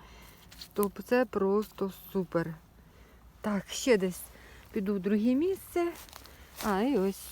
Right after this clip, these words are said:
сюди красуня. Її уже по лісу достатньо, щоб назбирати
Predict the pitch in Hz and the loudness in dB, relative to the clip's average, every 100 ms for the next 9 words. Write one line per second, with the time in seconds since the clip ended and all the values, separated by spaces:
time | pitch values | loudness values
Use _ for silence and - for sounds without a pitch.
0 | - 359 320 233 - 220 220 - 214 208 | 2 4 6 2 0 -2 -2 0 2 4
1 | 214 220 - - - 196 214 208 262 320 | 4 0 -4 -20 -10 -2 -2 2 4 4
2 | - 185 196 233 220 - 190 180 180 220 | 2 0 2 2 0 2 2 4 0 0
3 | 254 - - 240 - - - - - - | -2 -4 -4 -2 -4 -8 -20 -20 -20 -20
4 | - - 202 220 220 - 202 160 160 175 | -18 -2 4 6 4 0 4 4 4 0
5 | 175 - 185 170 170 160 156 175 190 262 | 0 0 -2 0 -2 -2 -4 -2 0 -2
6 | - 277 277 | 0 -2 -2